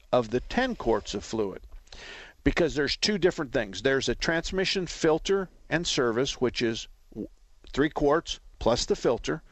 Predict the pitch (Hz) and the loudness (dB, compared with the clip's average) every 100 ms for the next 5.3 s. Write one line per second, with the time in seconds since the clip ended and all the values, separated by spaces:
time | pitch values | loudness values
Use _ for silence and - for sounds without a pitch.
0 | - 110 110 - 135 160 185 127 95 110 | -12 -4 2 2 2 2 6 4 4 -2
1 | 139 - - 127 107 107 117 - 110 - | -4 -10 -4 -2 -2 -2 -2 2 2 2
2 | 165 185 - 98 87 - - - 101 110 | -2 0 0 -2 -6 -10 -10 -6 0 2
3 | 120 123 147 160 131 127 120 143 160 139 | 2 0 -2 -2 -2 0 -2 -4 -2 0
4 | 107 98 - - - - - - 180 226 | 0 -4 -10 -14 -16 -18 -20 -4 6 8
5 | 214 123 | 8 6